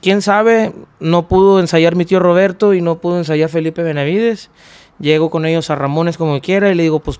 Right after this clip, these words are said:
vamos pa' Monterrey, aunque sea ensayamos acordeón y bajo sexto". "No, ya está".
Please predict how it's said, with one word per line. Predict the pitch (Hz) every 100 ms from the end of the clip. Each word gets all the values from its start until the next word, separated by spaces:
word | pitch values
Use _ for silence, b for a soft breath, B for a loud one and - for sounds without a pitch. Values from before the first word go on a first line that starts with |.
| _
vamos | 151 147 202 -
pa' | 180
Monterrey, | 165 147 147 214 240
aunque | 220 185
sea | 190 208
ensayamos | 208 202 202 208
acordeón | 202 175 180 196
y |
bajo | 190 160
sexto". | 180 202 214 - b b b b b -
"No, | 190 247
ya | 254
está". | 208 214 226